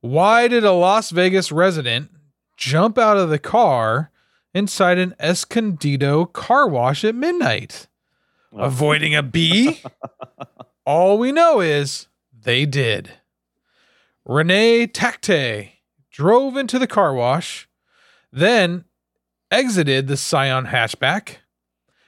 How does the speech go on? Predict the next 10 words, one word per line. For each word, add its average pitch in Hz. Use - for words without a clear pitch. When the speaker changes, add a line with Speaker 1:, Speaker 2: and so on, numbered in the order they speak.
Speaker 1:
while 165
the 170
drive 170
was 156
still 165
in 190
gear. 160
And 165
under 226
its 180